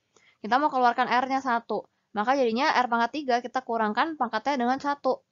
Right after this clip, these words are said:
Jadinya sisanya R kuadrat, jadi empat Q R kuadrat. Gitu ya. Sama seperti yang ini, plus Q kuadrat R pangkat lima. Kita mau keluarkan R-nya satu, jadinya Q kuadrat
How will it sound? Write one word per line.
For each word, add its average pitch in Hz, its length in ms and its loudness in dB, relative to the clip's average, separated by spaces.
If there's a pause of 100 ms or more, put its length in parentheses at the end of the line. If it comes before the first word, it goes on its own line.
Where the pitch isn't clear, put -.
Jadinya 208 240 -2
sisanya 240 400 -4
R 233 80 -2
kuadrat, 214 400 -2
jadi 214 320 -6
empat 208 480 -4
Q 247 320 -6
R 226 320 -6
kuadrat. 202 400 -6 (400)
Gitu 196 240 -6
ya. 214 240 2 (240)
Sama 220 320 2
seperti 240 240 -4
yang 208 160 -2
ini, 339 160 -2
plus 311 480 -2
Q 294 240 -4
kuadrat 247 480 0
R 247 160 -2
pangkat 226 320 -4
lima. 247 240 -2
Kita 226 240 -6
mau 247 160 -4
keluarkan 220 320 -2
R-nya 214 240 -2
satu, 240 400 -4
jadinya 220 400 -2
Q 226 240 -8
kuadrat 196 480 -4